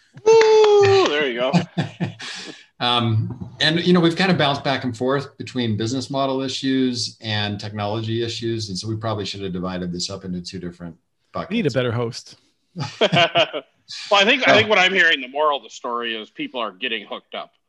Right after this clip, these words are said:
Speaker 1: All three of us are hooking people up, providing a better experience.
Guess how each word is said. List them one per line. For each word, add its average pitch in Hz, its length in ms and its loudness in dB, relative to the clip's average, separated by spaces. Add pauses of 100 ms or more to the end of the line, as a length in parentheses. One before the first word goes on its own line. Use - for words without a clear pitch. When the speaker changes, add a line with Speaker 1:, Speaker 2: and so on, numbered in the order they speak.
(200)
Speaker 1:
All 143 160 -2
three 143 260 -6
of 127 80 -4
us 120 180 -8
are 101 120 -12
hooking 165 360 -8
people 135 400 -10
up, 110 220 -6 (100)
providing 117 400 -4
a 110 60 -6
better 104 320 -8
experience. 92 760 -14